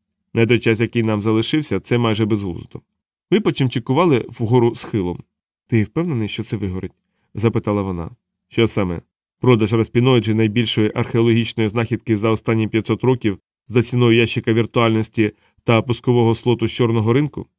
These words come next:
А ти як думаєш?» «Я думаю, що він сраний торговець, і довіряти йому можна не більше, ніж Гендові». «Таню», лагідно сказав я, «не Генд продав нас клину. Распіноїджі має дістатися покупка тисячоліття, і він це знає.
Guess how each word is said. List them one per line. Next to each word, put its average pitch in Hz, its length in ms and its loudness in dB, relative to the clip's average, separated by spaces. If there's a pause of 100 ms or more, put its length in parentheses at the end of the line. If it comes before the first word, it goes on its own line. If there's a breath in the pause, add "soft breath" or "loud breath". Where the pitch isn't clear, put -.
А 117 100 0
ти 113 140 0
як 98 160 0
думаєш?» 87 460 -8 (480)
«Я 165 140 2
думаю, 190 240 0
що 175 160 -4
він 170 120 0
сраний 147 320 -2
торговець, 143 580 -4 (300)
і 127 80 0
довіряти 135 460 0
йому 120 140 2
можна 123 280 -2
не 123 100 2
більше, 127 280 -2
ніж 123 200 -2
Гендові». 87 420 -4 (520)
«Таню», 95 400 0 (300)
лагідно 147 360 0
сказав 92 320 -8
я, 80 180 -12 (360)
«не 123 140 4
Генд 123 260 2
продав 113 320 0
нас 101 180 -4
клину. 82 340 -6 (400)
Распіноїджі 113 640 2
має 110 200 2
дістатися 110 580 -2
покупка 117 440 -4
тисячоліття, 113 640 -4
і 113 180 -2
він 113 160 0
це 120 120 -2
знає. 90 380 -4